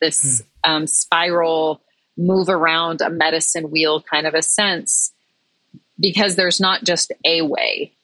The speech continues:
Speaker 1: And so everything that we gesture towards around transition pathways, it, it may look like a how,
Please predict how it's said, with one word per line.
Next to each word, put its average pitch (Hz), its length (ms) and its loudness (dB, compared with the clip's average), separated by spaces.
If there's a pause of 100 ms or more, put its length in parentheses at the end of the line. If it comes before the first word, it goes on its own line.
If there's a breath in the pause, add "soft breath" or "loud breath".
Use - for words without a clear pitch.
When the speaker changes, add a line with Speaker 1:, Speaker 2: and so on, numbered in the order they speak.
Speaker 1:
And 160 240 2
so - 360 0
everything 190 460 0
that - 120 -2
we 160 140 -2
gesture 165 420 0
towards 156 420 -2
around 156 280 2
transition 147 520 0
pathways, 156 720 0 (320 loud breath)
it, 180 280 2
it 185 180 2
may 190 200 2
look 180 280 -2
like 170 180 0
a 156 60 0
how, 185 580 0